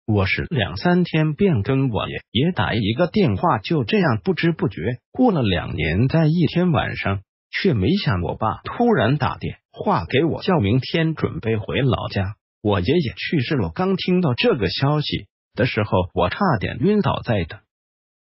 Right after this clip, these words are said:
我想不到明白爷爷怎么走的这么突然。我当夜跟老公连夜赶回了老家，再看到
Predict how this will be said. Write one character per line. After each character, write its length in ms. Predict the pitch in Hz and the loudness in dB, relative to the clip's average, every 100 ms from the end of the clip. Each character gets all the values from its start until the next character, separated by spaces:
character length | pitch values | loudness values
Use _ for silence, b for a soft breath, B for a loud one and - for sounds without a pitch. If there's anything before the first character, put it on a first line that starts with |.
| _ _ _ _ _ _ - | _ _ _ _ _ _ -2
我 220 | 143 220 | 2 2
想 320 | 214 90 78 | 0 -4 -4
不 120 | 87 | -2
到 180 | 123 104 | 2 2
明 300 | 95 87 104 | 2 2 2
白 100 | 143 | 2
爷 60 | 117 | 2
爷 300 | 156 160 - - | 2 0 -2 -6
怎 120 | - | -2
么 100 | - | 0
走 180 | 180 107 | 0 -2
的 120 | - | -4
这 120 | 98 120 | 0 0
么 180 | 87 - - | -2 -8 -16
突 240 | - 254 | 0 4
然。 220 | 202 170 151 | 4 4 0
我 120 | - | -2
当 240 | 170 165 | 0 2
夜 180 | 170 127 - | 2 0 2
跟 160 | 180 | 2
老 160 | 175 90 | 2 2
公 260 | 143 180 | 2 0
连 220 | 113 101 170 | 2 2 2
夜 160 | 190 | 2
赶 320 | 147 95 - | 0 -2 -4
回 160 | 98 85 | -2 0
了 260 | - - 170 | 0 -2 0
老 240 | 110 69 | 0 0
家， 260 | - 156 160 | 0 2 2
再 280 | - 190 | 2 0
看 260 | 104 175 139 | 0 0 0
到 220 | 85 80 | -2 -6